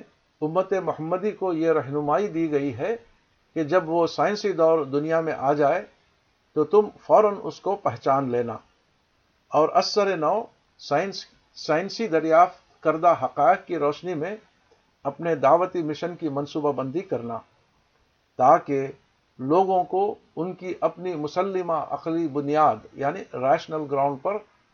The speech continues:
حقائق اسلام کا اظہار ہو جائے۔ نمبر تین، اسی طرح احادیث میں اس نوعیت کی مختلف پیشن گوئیاں آئی ہیں۔ مثلاً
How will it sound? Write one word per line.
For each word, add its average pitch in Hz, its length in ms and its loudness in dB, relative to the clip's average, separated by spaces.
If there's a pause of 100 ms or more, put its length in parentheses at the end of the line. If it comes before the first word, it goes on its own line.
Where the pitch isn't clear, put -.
(180)
حقائق 160 420 6 (100)
اسلام 143 460 0
کا 180 120 0
اظہار 135 600 2
ہو 127 240 -6
جائے۔ 117 260 -2 (2000)
نمبر 160 280 2
تین، 143 340 -2 (1000)
اسی 240 240 -2
طرح 196 260 4 (420)
احادیث 151 560 0
میں 175 240 -6 (1600)
اس 214 200 0
نوعیت 190 540 2
کی 196 280 -12
مختلف 208 480 0
پیشن 170 360 -6
گوئیاں 156 460 0
آئی 131 280 -2
ہیں۔ 110 140 -10 (1000)
مثلاً 180 520 -2